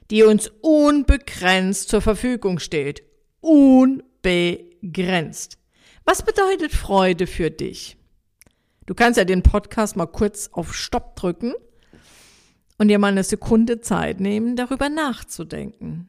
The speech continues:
Was bedeutet Freude für dich? Wie fühlt sich diese Freude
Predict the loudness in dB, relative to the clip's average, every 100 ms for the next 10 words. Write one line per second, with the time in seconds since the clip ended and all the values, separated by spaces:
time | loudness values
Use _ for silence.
0 | _ -2 0 0 -2 -6 -6 -6 -4 -2
1 | 0 0 0 -2 -4 -6 -14 -2 0 2
2 | 0 -2 -6 -4 -4 -2 -2 -4 -8 -20
3 | _ _ _ _ _ _ _ -20 -20 _
4 | 4 4 6 8 8 6 -2 -4 -2 -4
5 | -2 -4 -6 -6 -2 0 0 -2 -2 -4